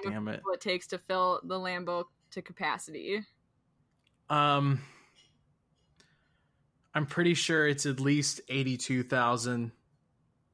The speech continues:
Speaker 1: If you can tell me just the thousand, not even to the right number, then I'll give it to you.
Speaker 2: I think it's, I think it's actually, is it,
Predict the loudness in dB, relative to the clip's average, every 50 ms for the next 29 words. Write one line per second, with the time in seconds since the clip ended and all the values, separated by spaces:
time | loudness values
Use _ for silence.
0 | _ _ _ _ _ _ _ _ _ _ _ _ _ _ _ _ _ _ _ -4
1 | -4 -2 0 0 0 0 -2 -2 0 0 0 2 0 0 0 -2 -4 -4 -4 -6
2 | -4 0 2 2 4 4 2 0 -2 -4 -4 -4 -4 -4 -8 -10 _ _ -6 -2
3 | 0 0 0 -2 -4 -8 -8 -8 -8 -8 -8 -8 -6 -4 -2 -2 -2 -2 -2 -4
4 | -4 -6 -4 -2 -2 0 0 0 -2 -2 -4 -8 _ _ _ _ _ _ _ _
5 | _ _ _ _ _ _ -16 -10 -8 -6 -6 -6 -6 -6 -4 -2 -2 -2 -2 -2
6 | -4 -6 -8 -10 -10 -8 -6 -6 -4 -4 -6 -6 -8 _ _ _ _ _ _ _
7 | _ _ _ _ _ _ _ _ _ _ _ -8 _ -2 -2 -2 -2 0 0 2
8 | 4 2 2 0 0 -4 -6 -6 -6 -6 -4 -4 -4 -4 -4 -4 -6 -4 -4 -4
9 | -4 -4 -6 -4 -4 -2 -2 -2 -4 -8 -10 _ _ _ _ _ _ _ _ -10
10 | -8 -8 -8